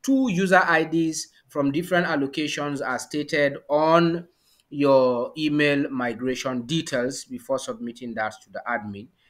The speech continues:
Uh, with that, even if, uh, one individual receives several allocations, two or three allocations, provided it is the same name on that I C O, uh, the person will be,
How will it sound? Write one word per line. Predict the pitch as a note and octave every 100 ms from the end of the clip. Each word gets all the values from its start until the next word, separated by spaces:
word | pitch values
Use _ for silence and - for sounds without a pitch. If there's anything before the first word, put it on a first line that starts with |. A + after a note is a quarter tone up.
| _
Uh, | - A#2+ A2+ A2 - - -
with | B2 A#2+
that, | D#3 D3 E3+ - - _ _ _ _ _ _ _ _ _
even | D#3 F#3+ A3 G#3+ A3+
if, | G#3+ F#3+ - -
uh, | F3 D3+ D3
one | C#3+ E3+ G3
individual | G3 E3+ E3 F3 D3 C3+ C3+ D3+
receives | C#3+ C#3 - - D#3 D3+ - _ _
several | - F#3 F3 F3+ F3
allocations, | D#3 C#3 C#3 D#3+ D3+ D3+ D3 D3 -
two | F#3 F3 F3
or | D3 C3+
three | D#3+ D#3+
allocations, | C#3+ C3 B2+ D#3 C#3+ D3+ D3 D#3 - _ _ _ _ _
provided | - D3 C#3 D#3 F#3 F#3 F#3+ F#3+ G3 E3+
it | E3+
is | E3+ C#3
the | C3+
same | - G3 F#3 F3
name | D#3 D#3+ F3 F3
on | D3+ C#3
that | D3 D3+
I | D#3+ D#3
C | C#3+ - C#3+
O, | B2+ B2 D#3 _ _ _ _ _
uh, | C#3 C3 B2+
the | B2
person | - C#3 C#3 C#3+ C3+ C#3
will | C3 B2
be, | A#2+ A#2 A#2